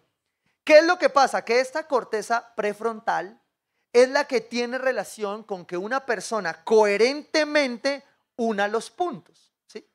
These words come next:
Esa es la prueba que le hacen al borracho cuando le dicen, "Camina derecho". ¿Sí? Está afectado en la corteza prefrontal, ¿sí? En su cerebro. O sea, no, empieza a no tener coherencia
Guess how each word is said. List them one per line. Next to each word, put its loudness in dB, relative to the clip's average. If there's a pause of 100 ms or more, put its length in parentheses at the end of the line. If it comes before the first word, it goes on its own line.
(400)
Esa 0
es 0
la 4
prueba 4
que -4
le 2
hacen -2
al -4
borracho -2
cuando -8
le -6
dicen, -6
"Camina 0
derecho". 2 (1500)
¿Sí? -16 (520)
Está -4
afectado -2
en -6
la -2
corteza -8
prefrontal, -8 (340)
¿sí? -20 (300)
En -14
su -16
cerebro. -10 (680)
O -20
sea, 4
no, -2
empieza 0
a 0
no -4
tener -6
coherencia -2